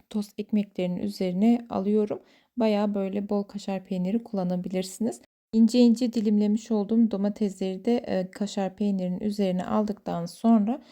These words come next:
üzerine önce birazcık tuz serptim. Çok az olacak şekilde, daha sonra biraz da kekik serptikten sonra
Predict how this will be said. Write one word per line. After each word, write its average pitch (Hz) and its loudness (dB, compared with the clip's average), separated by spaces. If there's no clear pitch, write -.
üzerine 226 2
önce 226 2
birazcık 208 -2
tuz - -6
serptim. 254 -2
Çok 247 -6
az 226 0
olacak 220 0
şekilde, 233 -2
daha 208 0
sonra 185 -4
biraz 196 0
da 240 2
kekik - -6
serptikten 185 -4
sonra 208 0